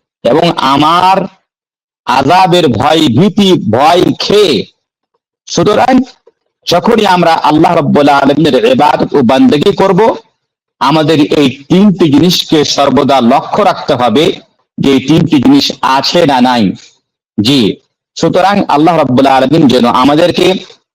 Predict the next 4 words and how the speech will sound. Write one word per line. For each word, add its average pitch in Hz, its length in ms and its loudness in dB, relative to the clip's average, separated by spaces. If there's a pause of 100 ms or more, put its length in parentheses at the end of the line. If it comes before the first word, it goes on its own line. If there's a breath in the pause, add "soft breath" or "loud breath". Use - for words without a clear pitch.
ইখলাস 160 840 -2 (420)
এবং 160 240 0
মুতাবাআ 143 760 2
বিসুন্নাহ 175 720 0